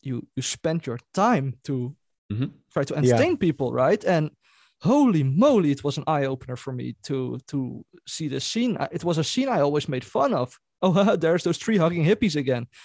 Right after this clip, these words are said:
Speaker 1: right? You know, with the, the, the, the horns and everything, going to those, those, those pagan festivals, uh, uh, and, you know, and I think, <sighs> "What the fuck,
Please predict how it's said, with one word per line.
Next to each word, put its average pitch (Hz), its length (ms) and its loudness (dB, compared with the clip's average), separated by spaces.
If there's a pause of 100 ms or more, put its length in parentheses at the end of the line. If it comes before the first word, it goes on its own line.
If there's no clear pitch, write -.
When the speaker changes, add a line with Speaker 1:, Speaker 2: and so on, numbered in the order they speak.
(180)
Speaker 1:
right? 147 240 4 (120)
You 185 60 6 (100)
know, 156 40 6
with 165 200 4
the, 165 80 0
the, 165 360 4
the, 156 280 0
the 156 100 2
horns 190 420 2
and 165 80 -2
everything, 180 600 0
going 165 300 0
to 156 100 -6
those, 151 320 0
those, 143 300 -4 (120)
those 139 200 -6 (100)
pagan 175 280 -2
festivals, 165 760 -4
uh, 143 180 0 (600)
uh, 80 240 -6
and, 143 360 -6
you 143 60 -4
know, 147 460 -2
and 127 180 -12
I 123 40 -14
think, - 220 -14
<sighs> - 40 -16
"What - 480 -18
the - 60 -18
fuck, - 360 -14